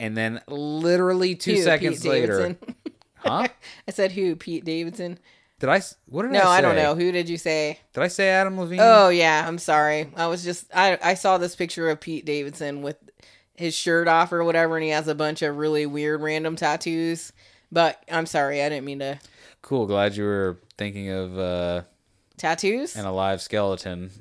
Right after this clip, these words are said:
Speaker 1: instead
Speaker 2: Yeah.
Speaker 1: of Adam Levine,
Speaker 2: With
Speaker 1: a
Speaker 2: great teeth.
Speaker 1: dead skeleton.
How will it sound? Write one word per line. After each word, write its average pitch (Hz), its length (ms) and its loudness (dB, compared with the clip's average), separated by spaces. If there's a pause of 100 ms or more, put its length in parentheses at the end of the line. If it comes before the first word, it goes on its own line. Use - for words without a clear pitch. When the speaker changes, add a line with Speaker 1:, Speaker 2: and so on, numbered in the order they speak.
Speaker 1:
instead 98 480 -14
Speaker 2:
Yeah. 170 240 -4
Speaker 1:
of 92 100 -10
Adam 92 380 -8
Levine, 92 680 -10
Speaker 2:
With 170 120 -10
Speaker 1:
a 82 60 -12
Speaker 2:
great 165 240 -8
teeth. 156 340 -10
Speaker 1:
dead 90 240 -8
skeleton. 82 560 -14